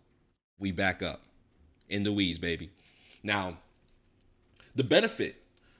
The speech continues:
of taking a two-year hiatus is we got all these topics to choose from.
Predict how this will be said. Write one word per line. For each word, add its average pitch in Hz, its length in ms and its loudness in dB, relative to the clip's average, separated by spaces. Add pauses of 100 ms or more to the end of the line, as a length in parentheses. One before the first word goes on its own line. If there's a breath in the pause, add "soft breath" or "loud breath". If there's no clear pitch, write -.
of 101 120 -10
taking 120 360 4
a 95 40 -2
two-year 110 420 0
hiatus 95 640 0
is 87 480 -6 (600 soft breath)
we 123 140 -4
got 120 340 -6
all 117 360 -4
these 120 340 -2
topics - 760 -4 (240)
to 117 120 -8
choose 160 540 -6
from. - 260 -8